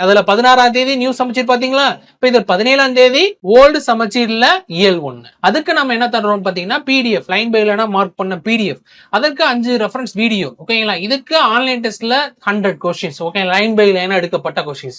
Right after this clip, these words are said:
அப்ப இதே மாதிரி தான் ஆறாவது, ஏழாவது, எட்டாவது, ஒன்பதாவது, பத்தாவது அதே day by day அப்டேட் பண்றது மாதிரி தான் கொடுத்திருக்கேன். இது எல்லாமே WhatsApp-ல உங்களுக்கு day by day அப்டேட் ஆயிருக்கும். அன்னைக்கு முடிச்சிட்டே வரீங்க, உங்களை வந்து WhatsApp குரூப்ல ஃபுல்லா ஃபாலோ பண்ணுவோம்.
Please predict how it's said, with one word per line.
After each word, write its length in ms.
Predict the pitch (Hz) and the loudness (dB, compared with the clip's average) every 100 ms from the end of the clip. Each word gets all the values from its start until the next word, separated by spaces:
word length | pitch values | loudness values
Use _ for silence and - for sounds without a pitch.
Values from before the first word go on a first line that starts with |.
| _ - | _ -6
அப்ப 100 | 254 285 | 0 2
இதே 140 | 311 320 | 2 2
மாதிரி 160 | 277 254 | 2 2
தான் 140 | 214 214 | 2 2
ஆறாவது, 400 | 247 247 233 233 233 220 | 4 4 4 0 0 0
ஏழாவது, 360 | 233 226 220 220 196 | 0 0 -2 -2 -2
எட்டாவது, 400 | 233 220 214 220 | 0 0 0 -4
ஒன்பதாவது, 380 | 196 208 202 202 190 | -2 -2 -2 -2 -4
பத்தாவது 320 | 180 202 190 170 | -2 -2 0 0
அதே 180 | 180 220 226 | 0 2 2
day 100 | 190 202 202 | 2 2 2
by 100 | 190 180 | 0 0
day 100 | 208 220 175 | 0 0 -2
அப்டேட் 340 | 175 202 196 | -2 -4 -4
பண்றது 320 | 175 175 165 | -8 -8 -6
மாதிரி 160 | 160 180 | -6 -6
தான் 100 | 196 | -8
கொடுத்திருக்கேன். 400 | 165 147 170 302 - _ _ | -8 -6 -2 -2 -4 _ _
இது 80 | 160 | 0
எல்லாமே 320 | 185 240 240 277 196 | 2 4 4 2 2
WhatsApp-ல 560 | 185 254 - 277 233 269 | 4 2 2 0 2 -2
உங்களுக்கு 300 | 262 220 175 | 0 -2 0
day 100 | 214 262 | 2 4
by 80 | 233 | 2
day 80 | 214 247 | 2 0
அப்டேட் 280 | 196 214 220 214 | 2 0 0 -2
ஆயிருக்கும். 340 | 185 175 302 202 | -2 -4 -4 -2
அன்னைக்கு 340 | 190 214 247 277 190 | -2 -2 -2 -4 -6
முடிச்சிட்டே 320 | 196 - 262 208 | -8 -2 0 0
வரீங்க, 240 | 190 202 320 - _ _ 156 | -2 -2 -4 -6 _ _ -4
உங்களை 220 | 165 175 | 0 2
வந்து 100 | 214 233 | 2 4
WhatsApp 340 | 214 247 262 196 | 2 4 0 0
குரூப்ல 300 | 208 190 269 269 | -2 2 2 2
ஃபுல்லா 460 | - 240 277 320 339 220 | 0 0 2 4 2 2
ஃபாலோ 240 | 226 214 185 | 2 2 0
பண்ணுவோம். 260 | 165 135 | -4 -8